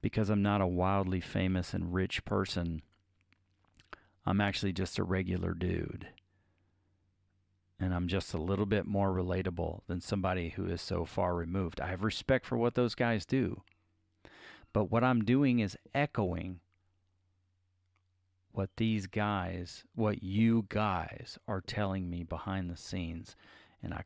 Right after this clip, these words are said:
couldn't be more appreciative. And I want to encourage you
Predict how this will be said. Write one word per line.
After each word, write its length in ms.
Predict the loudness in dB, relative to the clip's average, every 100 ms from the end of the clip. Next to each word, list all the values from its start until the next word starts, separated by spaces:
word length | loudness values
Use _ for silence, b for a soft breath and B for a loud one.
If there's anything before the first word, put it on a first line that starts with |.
| -4
couldn't 360 | 0 0 0
be 120 | -4
more 280 | -4 -4 -6
appreciative. 760 | -8 -6 -4 -4 -6 -10 -12 -18 _ _ _ _ _ _ _ _ _ _ _ _ _ _ _ _ _ _ _ _ _ _ _
And 100 | 0
I 20 | 2
want 320 | 4 2 2
to 120 | 0
encourage 580 | -2 0 2 2 2 -2
you 240 | -6 -6